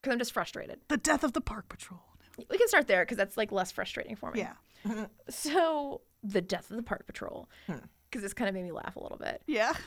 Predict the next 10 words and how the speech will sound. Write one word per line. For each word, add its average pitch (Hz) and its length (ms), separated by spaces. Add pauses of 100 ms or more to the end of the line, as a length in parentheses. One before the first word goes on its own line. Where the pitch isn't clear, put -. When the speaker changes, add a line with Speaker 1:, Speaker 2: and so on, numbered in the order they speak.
(120)
Speaker 1:
Uh, 214 360 (420)
yeah. - 340 (380)
So, 240 600 (140)
they 233 160
wanted 392 340
to 254 200
have 220 640 (120)
a - 60
park 247 260
ranger 185 520